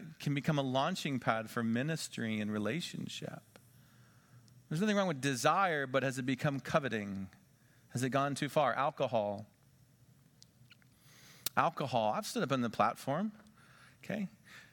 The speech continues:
You look at Scripture, you can make a case for not drinking alcohol from Scripture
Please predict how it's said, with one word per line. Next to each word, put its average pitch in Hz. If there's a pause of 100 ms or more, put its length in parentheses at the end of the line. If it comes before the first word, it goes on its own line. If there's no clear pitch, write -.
(1300)
You 131
look 160
at 143
Scripture, - (840)
you 190
can 180
make 180
a 160
case 151
for 156
not 135
drinking 135
alcohol 135
from 127
Scripture 175